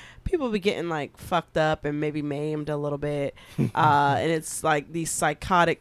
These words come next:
Speaker 1: gambling games and this whole school system that's built upon gambling. Um, and, like, all of the upper echelon families in Japan send their kids to this school,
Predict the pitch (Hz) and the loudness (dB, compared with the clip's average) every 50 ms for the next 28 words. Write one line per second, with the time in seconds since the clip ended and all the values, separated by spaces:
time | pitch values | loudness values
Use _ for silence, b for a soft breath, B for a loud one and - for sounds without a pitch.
0 | - 151 160 156 156 156 156 151 151 151 156 151 143 156 147 147 147 143 147 143 | -6 -6 -2 -2 0 0 0 0 0 0 -2 -2 -2 -2 -2 -2 0 -2 -2 -4
1 | 147 147 143 143 147 - - - 165 160 165 160 160 160 160 160 160 156 - - | -4 -4 -4 -2 -4 -4 -2 2 4 6 6 8 8 8 8 6 4 2 -2 -6
2 | - - 180 175 170 170 170 - - - 170 165 - - 151 147 143 147 151 143 | -4 -2 -2 0 0 0 0 -2 -2 -2 -2 -2 -2 -2 -2 -2 -2 -2 -2 -4
3 | - - 147 143 156 156 156 151 - - 143 - - 160 156 151 147 151 143 156 | -6 -8 -4 0 2 2 2 0 -2 -4 -6 -4 -2 0 0 0 0 -2 -4 -2
4 | 151 151 151 151 139 135 135 127 117 117 131 147 147 B B B B B B B | -2 0 0 0 0 -2 -2 -2 -4 -4 -6 -8 -12 B B B B B B B
5 | B B B - 147 147 143 139 139 135 131 127 127 135 143 131 123 117 127 135 | B B B 4 6 6 6 6 4 4 2 2 0 0 -2 -2 -2 -2 -2 -2
6 | - - 117 156 170 175 175 170 165 160 151 147 147 160 160 156 156 151 147 139 | 0 4 8 8 10 10 8 8 6 4 2 2 0 2 2 4 2 2 2 2
7 | 139 - - - 165 - 170 - - - 160 165 - - - 165 156 156 156 151 | 2 2 2 2 2 4 2 0 2 2 0 2 2 0 0 0 2 2 4 4
8 | 151 151 156 151 156 151 151 - - - 170 160 160 156 151 151 156 156 156 151 | 4 2 2 0 0 -2 -4 -4 -2 0 0 2 2 0 0 0 0 -2 -2 -2
9 | 151 147 151 160 156 147 143 - 151 - 160 160 156 156 151 151 147 147 143 139 | -4 -4 -4 -4 -4 -4 -4 -6 -6 -4 -2 -2 0 0 -2 -2 -2 -4 -6 -6
10 | - - 165 156 151 147 147 143 - - 165 156 151 147 - - - 156 139 147 | -4 -4 -2 -2 -2 -2 -4 -4 -4 -4 -2 -2 -4 -4 -6 -6 -4 -2 -2 -2
11 | 147 - - - - 170 165 160 156 151 147 147 143 135 | -2 -4 -4 -2 0 2 4 4 6 4 4 4 2 0